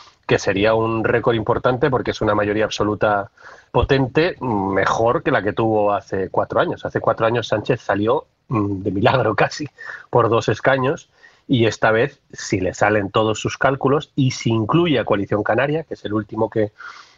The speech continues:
que quiere intentar conseguir, puede sacar ciento setenta y nueve y si no, ciento setenta y ocho, que son muchos, ¿eh? Ha habido investiduras, varias investiduras en España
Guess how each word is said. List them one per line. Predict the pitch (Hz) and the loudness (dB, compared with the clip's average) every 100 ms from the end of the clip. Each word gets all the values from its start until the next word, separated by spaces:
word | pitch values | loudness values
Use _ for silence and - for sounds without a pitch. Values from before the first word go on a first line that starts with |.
| - | 0
que | 131 | 0
quiere | 113 117 | 4 2
intentar | 117 110 117 113 | 2 2 2 2
conseguir, | 120 - 117 160 | 0 0 0 0
puede | - 110 | 0 0
sacar | 110 117 | 0 0
ciento | - 110 | 0 -2
setenta | 123 120 117 | -2 0 0
y | 117 | 2
nueve | 143 208 147 | 0 0 -4
y | |
si | - | 0
no, | 113 | 0
ciento | 123 127 - | 0 -2 -2
setenta | 110 110 101 | -4 -4 -4
y | 139 | -4
ocho, | - - _ _ - | -6 -10 _ _ -4
que | 117 | 0
son | 107 | 2
muchos, | 107 143 131 104 | 2 2 0 0
¿eh? | 101 - _ _ _ | -2 -4 _ _ _
Ha | 107 | 0
habido | 113 113 | 2 2
investiduras, | 107 107 - 110 113 92 | 2 -2 0 2 2 2
varias | 113 123 107 | 2 2 0
investiduras | 104 104 - 113 110 | -2 -2 0 0 0
en | 110 | -2
España | 98 113 117 123 | -2 0 0 -2